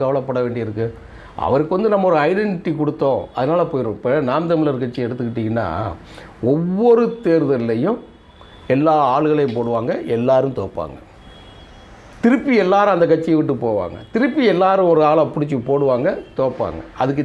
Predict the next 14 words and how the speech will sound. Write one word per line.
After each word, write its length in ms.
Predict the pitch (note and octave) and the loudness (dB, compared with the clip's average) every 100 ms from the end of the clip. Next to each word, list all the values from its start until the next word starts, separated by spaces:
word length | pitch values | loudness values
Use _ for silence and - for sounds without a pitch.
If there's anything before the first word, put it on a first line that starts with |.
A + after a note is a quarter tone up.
| - | -4
சீமான் 360 | G#3 G3+ D#3+ C#3+ | -2 0 0 0
என்ன 120 | F#3 - | -2 -2
பதில் 220 | D3+ D#3+ D#3 | -2 -2 -4
சொல்றாங்கிறத 460 | C3 C3+ C3 C3+ B2 | -2 -2 -2 -4 -4
நீங்க 140 | A#2+ G#2 | -4 -6
தெரிஞ்சீங்கன்னா 480 | B2+ C3+ A#2+ B2+ A2 A2+ - - - B2+ | -6 -4 -4 -2 -2 -4 -10 -20 -6 -2
உங்களுக்கு 280 | C3+ B2 B2 | -2 0 -2
அரசியலை 360 | D#3+ E3 C3+ B2 C3 | -2 -2 -2 -2 -4
ஈஸியா 320 | E3 E3 C#3+ G#2+ | -4 -2 -2 -2
பிடிச்சிக்கலாம். 580 | C3 - G#2+ G2 E2 E2+ - - - - C3 | -6 -8 -8 -6 -6 -8 -12 -18 -10 -4 -2
அந்த 220 | F3 F#3+ F3+ | 2 2 4
மாதிரி 300 | E3+ D#3+ C3+ B2+ B2+ - - B2 | 4 2 2 -2 -6 -14 -6 -2
வந்தவரை 480 | D3+ G#3+ B3+ C4 A#3 A#3 | 0 4 6 6 6 4
பயன்படுத்தி 440 | F#3+ F#3+ F3 E3 | 0 0 -2 -2